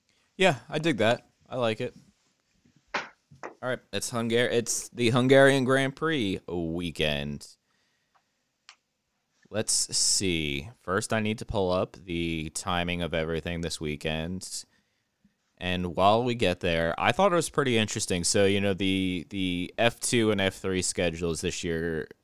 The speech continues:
is, you know, they don't race all that often. They race three races in a weekend. And the F two president or F two manager said,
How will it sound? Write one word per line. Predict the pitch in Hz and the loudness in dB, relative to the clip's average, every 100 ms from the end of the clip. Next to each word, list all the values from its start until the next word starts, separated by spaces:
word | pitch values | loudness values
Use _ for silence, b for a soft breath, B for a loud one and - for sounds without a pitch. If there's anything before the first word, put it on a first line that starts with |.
| _ | _
is, | 87 82 80 80 78 - - - _ _ _ _ _ | -10 -4 -4 -4 -6 -4 -6 -8 _ _ _ _ _
you | 80 | -8
know, | 80 | -4
they | 85 | -2
don't | 90 - | -4 -6
race | 85 85 - | -4 -2 0
all | 85 85 | 0 0
that | 82 | 0
often. | 80 80 - 85 80 | 0 -2 -2 -4 -4
They | 78 78 | -4 -4
race | 71 - | -6 -6
three | 85 82 | -4 -2
races | 87 82 85 76 | -2 -2 -6 -8
in | 78 | -6
a | |
weekend. | 80 76 80 76 76 b b b b | -6 -2 -2 -2 -6 b b b b
And | 87 | 2
the | 92 104 | 6 6
F | 104 | 4
two | - 101 | 0 -2
president | - 92 85 90 87 87 - | 0 0 0 0 0 -2 -2
or | 80 | -2
F | 82 - | -2 -2
two | 90 80 78 73 - _ _ _ 80 | -4 -2 -4 -8 -16 _ _ _ -4
manager | 82 82 80 85 78 76 | -2 -2 -2 -2 -2 -2
said, | - - 80 | -2 0 0